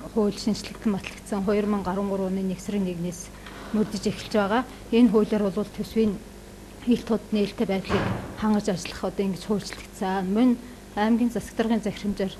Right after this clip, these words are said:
Шилалас Хөтөлбөр гэж батлагдсан. Энэ нь бол бас мөн төсвийн их тод байдал нээлттэй байх ис- байх ах одоо ийм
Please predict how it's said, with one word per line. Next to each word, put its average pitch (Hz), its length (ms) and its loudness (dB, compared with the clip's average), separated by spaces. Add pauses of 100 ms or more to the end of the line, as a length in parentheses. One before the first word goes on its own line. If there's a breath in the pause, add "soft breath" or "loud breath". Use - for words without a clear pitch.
(240 loud breath)
Шилалас 233 640 0
Хөтөлбөр 196 380 -4
гэж 175 320 -4 (340 loud breath)
батлагдсан. - 720 2
Энэ 214 260 6
нь - 0 -
бол 214 300 0
бас 208 240 0
мөн 233 160 2
төсвийн 208 400 0
их 196 160 -6
тод 202 180 -2
байдал 185 320 -2
нээлттэй 202 460 0 (420 loud breath)
байх 185 220 0
ис- - 160 -10 (180)
байх 196 300 -2
ах - 160 -4
одоо 190 260 -2
ийм 190 160 2